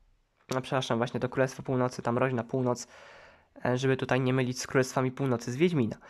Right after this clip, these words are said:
e, no to wypada chyba w porównaniu z innymi k-, państwami, niekoniecznie muszą to być królestwa,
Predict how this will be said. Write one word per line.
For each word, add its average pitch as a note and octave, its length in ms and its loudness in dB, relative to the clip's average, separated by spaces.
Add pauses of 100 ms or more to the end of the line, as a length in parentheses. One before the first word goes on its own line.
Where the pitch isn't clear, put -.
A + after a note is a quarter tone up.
(380)
e, B2+ 440 4
no C3+ 140 2
to C3+ 380 0 (100)
wypada C#3 520 0
chyba C#3 320 -6
w - 60 -12
porównaniu C3+ 600 2
z B2+ 80 -4
innymi B2+ 400 2
k-, - 100 -10 (360)
państwami, B2+ 880 0 (280)
niekoniecznie B2 540 -2
muszą A#2+ 260 -2
to A#2 100 -6
być A#2 180 -2
królestwa, A#2+ 560 0